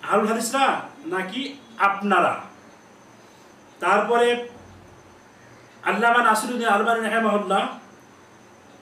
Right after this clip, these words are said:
সিলসিলা যায়ীফা আল মাওদুআ, হাদিস নাম্বার পাঁচশো ঊনসত্তরে, তার আগের হাদিস নিয়ে এসছেন। হাদিসটি জাল। কারা তৈরি করেছে এই হাদিস? আহলুল হাদিসরা নাকি হানাফিরা?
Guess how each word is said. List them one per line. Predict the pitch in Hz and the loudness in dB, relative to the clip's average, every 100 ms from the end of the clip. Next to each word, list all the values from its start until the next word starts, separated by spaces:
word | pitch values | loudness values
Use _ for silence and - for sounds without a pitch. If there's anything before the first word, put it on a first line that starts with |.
| - - | -20 -10
সিলসিলা | 226 220 254 | -6 -2 0
যায়ীফা | 208 240 247 226 | 2 2 0 0
আল | |
মাওদুআ, | 214 220 247 240 - - - | 2 0 0 0 0 -2 -6
হাদিস | - 233 233 | -6 -4 -2
নাম্বার | 226 - | 0 0
পাঁচশো | 220 - 254 | -2 -2 -2
ঊনসত্তরে, | 226 240 233 - 208 151 - - | -2 -2 -2 2 0 0 -6 -6
তার | 180 185 | -4 0
আগের | 208 226 | 0 2
হাদিস | 202 - - - - - - - - - - - - 180 | 0 -2 -8 -18 -20 -20 -20 -20 -20 -20 -20 -20 -12 0
নিয়ে | 214 | 0
এসছেন। | 214 170 139 123 - | 0 -2 -6 -8 -8
হাদিসটি | 170 226 226 | -4 -2 0
জাল। | 202 196 196 156 - - - - - - - | 2 4 4 2 -6 -16 -20 -20 -20 -20 -8
কারা | 220 262 | 0 0
তৈরি | 277 277 | 2 0
করেছে | 262 247 240 | -2 -2 0
এই | 214 | 2
হাদিস? | 208 - - - - - - - - - | 0 -2 -10 -18 -20 -20 -20 -20 -20 -4
আহলুল | 196 220 | 0 2
হাদিসরা | 233 240 277 269 | 2 0 0 0
নাকি | 262 | 0
হানাফিরা? | 220 202 185 147 | 0 0 -2 -6